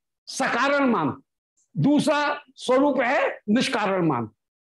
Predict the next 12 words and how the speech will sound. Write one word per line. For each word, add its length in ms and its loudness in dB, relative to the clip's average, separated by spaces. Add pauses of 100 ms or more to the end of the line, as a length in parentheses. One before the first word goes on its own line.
(120)
सकारण 640 2
मान 140 2
में 180 2
कोई 140 2
ना 120 2
कोई 140 2
कारण 420 0
है, 180 0 (1040)
परंतु 240 2
निष्कारण 840 0
मान 180 2
में 360 0